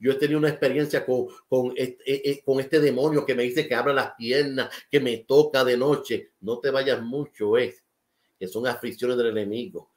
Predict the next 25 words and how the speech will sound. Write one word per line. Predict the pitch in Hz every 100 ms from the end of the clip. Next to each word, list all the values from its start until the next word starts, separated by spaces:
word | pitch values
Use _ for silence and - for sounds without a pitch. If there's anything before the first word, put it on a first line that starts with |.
| _ -
¿Por | 101
qué? | 131
Porque | - 98 95
has | 104 110
bu-, | 107 123 101
has | 98
abierto | 107 110 113 110 - 113
puertas | 123 120 - 78 - - _
muchas | 117 113 98
veces | 104 120 - 101 -
a |
la | 90 -
pornografía, | 92 90 85 82 - 139 90 - _ _ _ _ _ _ _ _ _ -
a | 87
la | 80
pornografía. | 92 80 76 - - 165 - - _ _ _ _ _ _ _
Y | 104
hay | 110
personas | 131 104 123 143
que | 95
están | 104
enfermas | 120 101 - 131 190 120 85 - _ _
con | 107
la | 95 -
pornografía. | 98 90 90 - - 95 82